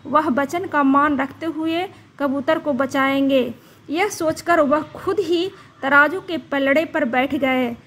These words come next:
और तराजू का, पर कबूतर का पलड़ा ऊपर आ गया। राजा ने बाज से कहा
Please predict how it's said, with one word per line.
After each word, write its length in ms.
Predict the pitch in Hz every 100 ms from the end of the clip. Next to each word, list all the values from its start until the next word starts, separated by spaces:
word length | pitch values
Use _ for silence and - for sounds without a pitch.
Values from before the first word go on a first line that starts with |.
| - - 247
और 140 | 262
तराजू 480 | 254 277 285 294 392
का, 200 | 330 294 - - - - -
पर 140 | 269
कबूतर 500 | 262 277 247 302 403
का 160 | 427 294
पलड़ा 500 | - 285 277 277 320
ऊपर 320 | 285 262 277
आ 200 | 262 240
गया। 300 | 240 254 247 233 - - - - 226
राजा 340 | 214 233 302
ने 120 | 330
बाज 300 | 254 240 269
से 180 | 302 302
कहा 380 | 285 262 277